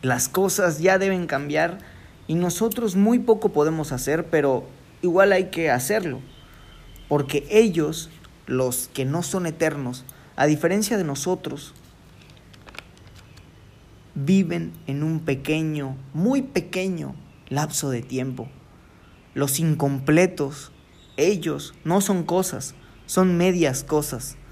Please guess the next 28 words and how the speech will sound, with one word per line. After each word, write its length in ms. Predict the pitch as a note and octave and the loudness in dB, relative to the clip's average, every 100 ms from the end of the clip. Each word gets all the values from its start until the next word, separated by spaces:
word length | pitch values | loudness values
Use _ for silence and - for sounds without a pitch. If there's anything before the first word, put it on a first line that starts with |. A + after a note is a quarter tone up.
| - - - - - - - - - - | -20 -20 -20 -20 -20 -20 -20 -20 -20 -8
Nosotros, 680 | C3 D3+ E3 D#3+ C#3+ - - | -2 2 2 0 -2 -6 -6
a 60 | C3+ | -4
diferencia 500 | C3+ C3+ D3 F3 E3+ | -2 0 0 0 -2
de 80 | B2 | -2
todo, 400 | C#3+ D3 C#3+ D#3 - - - - - - - - | -2 -2 -2 -8 -16 -20 -20 -20 -20 -20 -20 -6
sabemos 440 | - C#3 E3 E3+ | 2 4 4 0
que 100 | D#3+ | -4
somos 420 | C3+ D3+ D3+ C3 - | -2 -2 -2 -4 -6
hijos, 500 | E3+ - B2 - - - - - - - | -8 -6 -10 -12 -16 -20 -20 -20 -20 -8
hijos 560 | E3+ F3+ G3+ F3+ D#3+ - - | -6 0 2 2 0 -10 -6
de 180 | C#3 C#3 | 0 2
la 140 | B2+ | 2
luz 220 | C3+ D#3 | 2 0
del 180 | D3 B2 | 0 -2
cielo 480 | B2+ C3+ C#3 D3+ G3 - - - | -2 0 0 -2 -6 -12 -20 -10
y 140 | C#3 C3+ | -8 -6
parte 540 | C3+ D3+ E3+ - E3 | -4 -2 -2 -4 -2
de 100 | C3+ | -2
un 160 | D3+ D3+ | -2 -2
proyecto 800 | D3 B2+ B2+ C3 C#3+ - D3 B2+ - - - - | 0 0 2 0 -2 -6 -8 -8 -14 -20 -12 -4
mucho 260 | D#3 E3 | -2 -2
más 240 | D3+ C#3 C3+ | -2 -2 -2
grande 460 | C3+ C#3 D3 C3+ | 0 0 0 -2
que 340 | C3 A#2+ G#2+ - - - - - | -4 -4 -4 -8 -18 -20 -10 0
toda 260 | D#3 D#3 | 2 2
la 140 | C#3 C3 | 0 -2
creación 420 | A#2+ A2+ - C3 | -4 -4 -4 -4
junta. 420 | B2 C#3 B2+ B2 | -4 -4 -6 -8